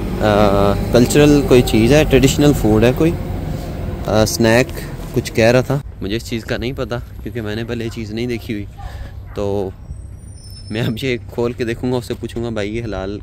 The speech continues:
खाने के काबिल भी है या नहीं, तो फिर से चखेंगे। ये वापस आ जाती है हमारी university,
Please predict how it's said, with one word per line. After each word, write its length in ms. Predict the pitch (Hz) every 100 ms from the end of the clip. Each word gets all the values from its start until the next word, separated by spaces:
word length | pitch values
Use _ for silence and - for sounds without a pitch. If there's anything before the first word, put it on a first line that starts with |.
| -
खाने 280 | 101 101
के 80 | 107
काबिल 320 | 110 104 107 110
भी 120 | 110
है 200 | 98 101
या 80 | 110
नहीं, 160 | 92 - - - - - - -
तो 240 | - 95 95 - -
फिर 120 | 120
से 140 | 104 117
चखेंगे। 380 | 104 - 113 110 - 110
ये 120 | 104
वापस 520 | 98 107 120 117 - -
आ 80 | 107
जाती 300 | 101 - 107
है 200 | 101 98 101 - - - - - - - - - -
हमारी 440 | 95 92 92 101 107 - -
university, 600 | 101 95 92 92 - 107